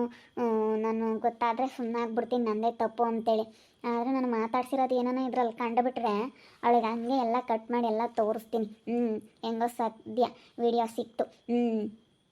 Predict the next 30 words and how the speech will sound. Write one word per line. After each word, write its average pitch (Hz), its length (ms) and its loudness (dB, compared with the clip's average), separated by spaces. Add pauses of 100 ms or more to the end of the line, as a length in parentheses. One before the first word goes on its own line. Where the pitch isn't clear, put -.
(180)
ಇವಾಗಾದ್ರೂ 233 460 0
ನನಗೆ 226 440 2 (340)
ಎಲ್ಲ 254 120 2 (140)
ವಿಡಿಯೋ 233 200 2
ಕಳಿಸ್ಕೊಬಿಟ್ಟೆ. 233 640 0
ಹ್ಮ್, 240 600 -2
ಅದಕ್ಕೆ 247 320 0
ವಿಡಿಯೋ 254 240 4
ಬಂದ್ಮೇಲೆ 247 340 4
ಮಾತಾಡೋಣ 233 560 0 (480)
ಅಂತ 247 220 -2
ಇದ್ದೆ 240 280 4
ನಾನು. 226 200 0
ಅಲ್ಲೇವರೆಗೂ 233 420 2
ಮಾತಾಡೋದು 220 640 0
ಬೇಡ, 214 200 2 (480)
ಆಮೇಲೆ 247 320 0
ಮಾತಾಡೋಣ 226 500 0
ಅಂತ 226 280 -2
ಇದ್ದೆ. 233 200 0
ಹ್ಮ್, 233 600 -2 (440)
ನೋಡ್ತೀನಿ. 262 400 0 (260)
ಈಗ 220 140 -4
ಫಂಕ್ಷನ್ 240 420 -6
ಅಂದಮೇಲೆ 247 300 -2
ಎಲ್ಲಾದ್ರೂ 247 380 -2
ಒಂದ್ 240 160 -2
ಕಡೆ 233 380 0
ಮಾತಾಡೇ 226 560 0
ಮಾತಾಡಿರ್ತೀನಿ, 226 840 0